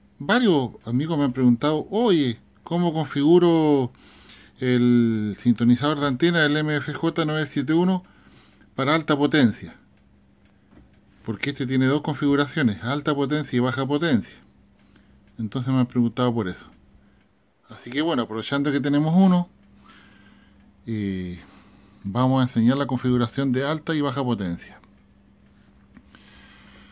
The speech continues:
Miren, tal cual como dice ahí, la imagen A dice configuración de baja potencia. Y fíjense, fíjense cómo están ahí los jumpers.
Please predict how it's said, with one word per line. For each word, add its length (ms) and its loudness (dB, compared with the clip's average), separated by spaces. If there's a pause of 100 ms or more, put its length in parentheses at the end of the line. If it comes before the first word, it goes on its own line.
(200)
Miren, 340 2
tal 320 4
cual 220 2
como 260 4
dice 260 4
ahí, 300 4 (580)
la 120 4
imagen 500 2 (180)
A 360 2 (720)
dice 320 -2
configuración 680 0
de 100 2
baja 200 0
potencia. 600 -2 (1700)
Y 80 -6
fíjense, 520 -2
fíjense 480 2
cómo 160 0
están 240 2
ahí 120 4
los 220 2
jumpers. 400 2